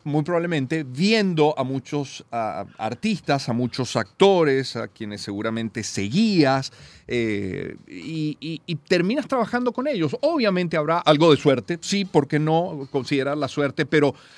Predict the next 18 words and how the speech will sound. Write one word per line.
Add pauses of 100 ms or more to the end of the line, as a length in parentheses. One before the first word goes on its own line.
pero
sin
duda
hay,
hay
talento,
hay,
hay
trabajo
también
y
mucho,
¿no?
Pero
será
una
bendición,
¿no?